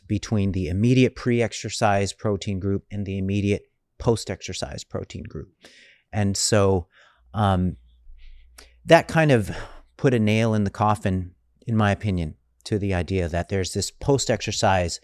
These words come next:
anabolic window of opportunity. But even then, when you look at the studies from the late nineties, early two thousands, looking at muscle sensitivity to protein feeding, when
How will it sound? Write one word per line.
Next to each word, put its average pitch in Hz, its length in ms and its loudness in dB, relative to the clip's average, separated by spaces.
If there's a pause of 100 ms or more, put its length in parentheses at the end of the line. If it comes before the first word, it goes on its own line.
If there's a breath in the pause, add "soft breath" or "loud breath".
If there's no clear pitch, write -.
(400 soft breath)
anabolic 113 480 4
window 104 280 2
of 87 120 0
opportunity. 107 580 0
But 113 200 2
even 208 240 2
then, 202 180 2
when 135 100 2
you 117 100 2
look 127 300 0
at 123 220 2
the 98 40 -8
studies 110 400 0
from 101 380 -2
the 92 380 -4 (440)
late 123 240 0
nineties, 101 460 -2
early 98 220 -6
two - 180 -10
thousands, 101 640 -2 (420 soft breath)
looking 117 460 -2
at - 380 -6 (840 loud breath)
muscle 139 460 2
sensitivity 113 1000 0 (760)
to 117 500 2
protein 123 480 0
feeding, 92 480 -6 (1700 soft breath)
when 180 480 2